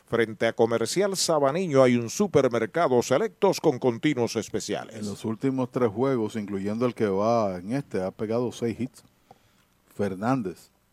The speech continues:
Speaker 2: que
Speaker 1: Se
Speaker 2: tiene
Speaker 1: acerca a los trescientos.
Speaker 2: Se acerca a los, no, de, debe estar por ahí, te digo ahora.
Speaker 1: De lado a Neuris Rosario, los corredores comienzan a despegar.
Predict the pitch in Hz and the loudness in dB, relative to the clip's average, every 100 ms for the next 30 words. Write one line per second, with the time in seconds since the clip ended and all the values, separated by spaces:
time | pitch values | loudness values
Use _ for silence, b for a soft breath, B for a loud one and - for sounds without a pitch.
0 | _ _ _ _ _ - 95 98 - 98 | _ _ _ _ _ -10 -6 -6 -6 -6
1 | 135 98 - _ - 107 135 151 156 117 | -8 -10 -14 _ -8 0 2 2 0 -4
2 | 143 92 - - - 143 156 - - - | -4 -6 -8 -8 -8 -8 -10 -18 -10 -6
3 | 101 - 107 - 135 135 131 123 90 90 | -6 -4 -6 -4 -6 -4 -8 -10 -12 -16
4 | _ - 113 - 135 156 156 147 139 98 | _ -14 -12 -8 -6 -4 -4 -4 -4 -6
5 | - 101 120 95 78 - _ _ _ - | -6 -6 -4 -4 -10 -20 _ _ _ -6
6 | 85 131 123 127 123 131 131 139 123 123 | 2 4 8 8 8 6 6 6 6 4
7 | 120 151 143 196 165 - 131 123 127 147 | 6 6 6 6 6 4 6 6 6 4
8 | - 127 170 160 135 127 123 117 110 120 | 6 6 6 0 2 2 4 2 2 0
9 | 113 117 175 233 | 2 4 2 -2